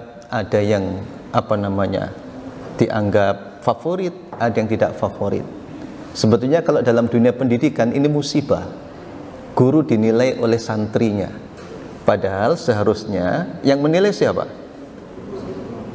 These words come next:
Guru menilai santrinya. Tetapi memang kecenderungan zaman seperti itu.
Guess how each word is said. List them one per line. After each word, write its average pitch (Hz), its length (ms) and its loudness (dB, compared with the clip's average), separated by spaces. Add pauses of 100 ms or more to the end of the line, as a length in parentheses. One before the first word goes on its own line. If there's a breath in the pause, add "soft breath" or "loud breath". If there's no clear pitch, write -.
(1040)
Guru 143 320 6
menilai 120 600 2 (440)
santrinya. 110 680 -2 (1000)
Tetapi 139 580 2
memang 113 540 2
kecenderungan 135 680 4
zaman 107 480 2
seperti - 540 0
itu. - 180 -2